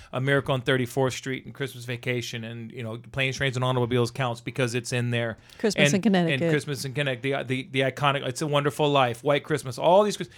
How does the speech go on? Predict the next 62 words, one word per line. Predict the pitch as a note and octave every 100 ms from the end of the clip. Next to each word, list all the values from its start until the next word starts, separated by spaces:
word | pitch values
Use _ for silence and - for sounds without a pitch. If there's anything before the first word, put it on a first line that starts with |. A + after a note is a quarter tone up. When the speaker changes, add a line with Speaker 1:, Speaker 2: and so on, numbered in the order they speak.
| - -
Speaker 1:
it | - C#3+
just | D3 -
doesn't, | D#3 C#3 B2 C3+
they | C3 C#3+
don't | C3+
come | D3
out. | C#3 A2 B2+
There's | B2
no, | C#3 C#3
there's | C3 A#2+
no | C3+ C3+
new | C3
ones | B2+ A2+
anymore. | A2+ A2 A2 A2 G#2 -
I | A3
Speaker 2:
Right. | F#3 D3
Speaker 1:
mean, | C#3+
and | C#3
the | D3
ones | C#3+ F3 D#3
that | D#3+
they | D3
do | B2 E3
put | G3 G3 G3
out | F#3+ F#3+ D#3
that | D3
are |
popular, | C#3 D#3+ E3 F3+ F#3
like, | D3+ C3 -
okay, | C3+ B2 -
I | B2+ D#3
like | C#3+ C#3+ C3 C3+
Jingle | C#3 C#3 C#3
All | C#3
the | B2+
Way. | B2+ C3 C#3+ - -
Speaker 2:
Right. | G3
Speaker 1:
It | G#3+
is | G3 A#2+
not | C#3 C#3+ C#3+ C3
a |
good | A#2 A#2+
movie. | A2+ A2 G#2+ - _ -
It's, | D#3+ - -
it's | - D3+
not. | C3+ D3 C#3 -
It's | A#2 C3
not | C#3
a | C3+
good | B2+
movie, | B2 C#3 A2+
but | G#2 A#2+
there | C3+ D3
are | D3+
moments | C#3 D3 D3+ -
in | B2+
it | B2
that | C3+
crack | - C3+ C3 -
me | C#3 D3+
up. | E3 -
Speaker 2:
Right. | F3 E3